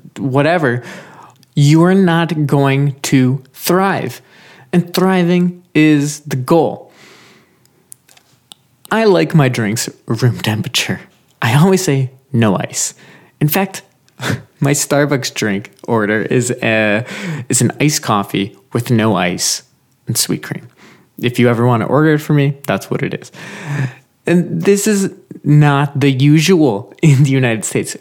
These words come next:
We love adding ice to everything. Uh, around all of my friends, I'm the weirdo because I don't want ice in my drinks. I also think it waters it down, right?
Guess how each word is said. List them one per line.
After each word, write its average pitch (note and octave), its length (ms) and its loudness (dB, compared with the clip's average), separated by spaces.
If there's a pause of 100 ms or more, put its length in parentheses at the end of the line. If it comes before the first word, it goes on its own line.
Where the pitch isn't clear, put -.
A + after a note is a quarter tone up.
We E3+ 240 2
love F3 460 4
adding D3 380 2
ice C3+ 280 0
to - 180 -8
everything. C#3 640 -2
Uh, F#2+ 440 -2 (100)
around D3+ 300 2 (120)
all E3 200 2
of D3+ 80 0
my C3+ 180 2
friends, A2+ 340 -2 (140)
I'm C#3+ 180 2
the C#3+ 80 2
weirdo A#2 360 0
because A#2+ 260 -6
I A#2+ 80 -4
don't C#3 260 0
want C3+ 300 0
ice C3 300 -2
in B2+ 220 -4
my A#2+ 100 2
drinks. A#2 340 -2 (100)
I G3 120 0
also A#3+ 180 0
think D3+ 180 2
it B2+ 60 2
waters A2+ 400 0
it G2 120 -6
down, G#2 280 -4
right? B2 260 -2